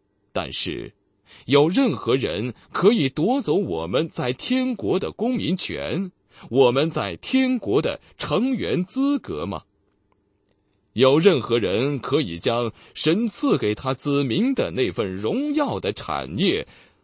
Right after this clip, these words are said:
从我们手里拿走吗？答案是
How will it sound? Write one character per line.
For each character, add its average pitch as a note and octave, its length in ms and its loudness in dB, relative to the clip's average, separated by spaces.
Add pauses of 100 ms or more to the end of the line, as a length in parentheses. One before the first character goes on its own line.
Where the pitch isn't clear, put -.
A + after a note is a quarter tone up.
(120)
从 C4+ 360 2
我 E2 180 -4
们 D#3+ 160 0
手 F#3+ 260 0
里 G2+ 160 -2
拿 B2+ 340 -6
走 B1+ 420 -12
吗？ C3+ 260 -6 (1200)
答 G#2+ 280 0
案 D#2+ 200 -8
是 C#2 480 -10